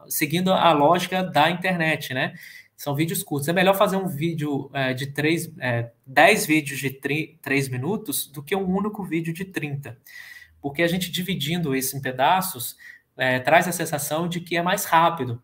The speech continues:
E hoje há uma ansiedade muito grande por parte dos jovens com relação à extensão, né, o tempo que ele vai gastar naquilo ali.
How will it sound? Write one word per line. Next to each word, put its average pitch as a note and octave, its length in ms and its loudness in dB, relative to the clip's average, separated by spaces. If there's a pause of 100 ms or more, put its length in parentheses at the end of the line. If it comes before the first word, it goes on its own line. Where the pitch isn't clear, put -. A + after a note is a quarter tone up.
E C3+ 140 -8
hoje C#3+ 420 -2
há B2+ 120 2
uma D3+ 140 0
ansiedade D#3 520 0
muito E3+ 220 -6
grande D#3+ 340 -4
por C3+ 120 -8
parte B2 340 -2
dos A#2 120 -12
jovens D3 360 -6
com - 160 -16
relação D3 540 -4
à C#3 160 0
extensão, E3+ 720 -2
né, B2+ 160 -6
o B2 120 -20
tempo D#3+ 300 -2
que - 100 -14
ele B2 100 -14
vai A#2 120 -4
gastar A#2+ 280 -6
naquilo - 280 -12
ali. - 160 -20